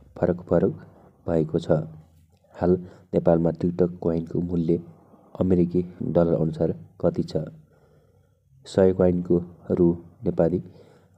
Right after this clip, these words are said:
एक सय छप्पन्न रुपियाँ छब्बिस पैसा रहेको छ र त्यसै गरी पाँच सय क्वाइनको रु सात सय छयासी रुपियाँ छ पैसा रहेको छ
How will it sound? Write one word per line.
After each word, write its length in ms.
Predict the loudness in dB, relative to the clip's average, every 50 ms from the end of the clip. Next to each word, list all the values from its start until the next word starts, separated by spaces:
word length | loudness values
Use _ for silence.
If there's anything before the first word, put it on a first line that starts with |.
| -8 -2
एक 140 | 0 0 2
सय 120 | 2 0 0
छप्पन्न 360 | 0 -2 -2 0 0 2 2
रुपियाँ 340 | 2 2 0 -4 -6 -4 -6
छब्बिस 380 | -4 0 0 -2 -2 -4 -16
पैसा 400 | -14 _ 0 0 0 2 0 0
रहेको 340 | 0 0 -2 -2 -4 -6 -6
छ 100 | -6 -4 -6 -6 -6 -10 -20 -20 -20 -20 -20 -20 _ -10 -2
र 160 | 0 0 0
त्यसै 300 | 2 0 -2 0 2 2
गरी 180 | 2 2 0 0
पाँच 320 | -4 0 0 2 2 0
सय 180 | 0 -2 -2 -2
क्वाइनको 520 | 2 2 2 2 2 -2 0 -2 -2 -2 -2 -12 -20 -20 -12 -6 -2
रु 160 | 0 0 0
सात 280 | -2 -2 -2 -2 -2 0
सय 160 | 0 -4 -4
छयासी 400 | -2 0 0 0 0 0 -2 -2
रुपियाँ 520 | -2 -2 -4 -6 -6 -8 -20 -20 -20 -20 -14
छ 120 | -4 -4
पैसा 420 | -2 0 0 -2 -2 -2 -6 -8 -8 -8 -14 -20 -20 -20 _ _ -10 -4 -2
रहेको 280 | 0 0 2 0 0 -2
छ 60 | 0